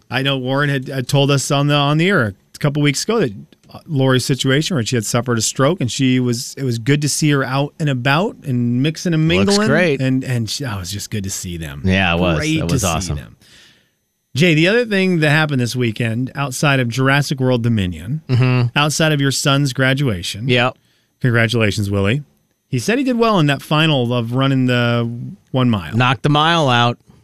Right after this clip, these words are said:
Speaker 1: Said, yeah, it was a pretty tough
Speaker 2: Quite the final.
Speaker 1: I love, I
Speaker 2: Finish
Speaker 1: love,
Speaker 2: in under ten and
Speaker 1: I
Speaker 2: you're
Speaker 1: love,
Speaker 2: good.
Speaker 1: I love teachers that get it on senior year,
Speaker 2: <laughs>
Speaker 1: and you're like, "Yeah, this is, this is the moment.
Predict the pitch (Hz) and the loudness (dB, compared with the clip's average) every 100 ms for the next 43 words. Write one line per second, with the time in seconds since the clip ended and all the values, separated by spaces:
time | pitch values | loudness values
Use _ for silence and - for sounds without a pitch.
0 | _ _ _ _ - 143 127 135 135 123 | _ _ _ _ -10 -4 -2 -2 -2 -2
1 | 113 107 - 151 123 95 - 143 147 127 | -6 -8 -6 -4 -4 -6 0 0 0 -2
2 | 160 165 156 123 117 _ _ _ - _ | 0 2 2 0 -4 _ _ _ -20 _
3 | _ _ _ _ _ _ _ _ 131 104 | _ _ _ _ _ _ _ _ -12 -10
4 | 98 98 - 156 151 156 165 160 165 165 | -10 -10 0 2 4 4 2 2 2 0
5 | 139 190 180 151 254 175 170 160 147 - | 2 2 2 2 2 2 2 0 -2 -2
6 | 240 233 190 160 170 156 151 131 107 123 | 0 2 0 0 0 0 0 -2 -6 -6
7 | 117 135 123 127 - - 127 123 - 135 | -2 0 0 -2 -6 -2 0 0 0 0
8 | 127 117 117 117 127 - 143 143 147 147 | 2 2 2 0 -2 -4 -2 -2 0 -2
9 | 143 _ _ _ _ - - _ _ _ | -4 _ _ _ _ -20 -20 _ _ _
10 | - 127 135 147 139 123 _ _ - 143 | -2 2 2 2 -2 -8 _ _ -6 0
11 | 214 190 151 120 107 87 76 - | 0 2 0 0 -2 -4 -10 -18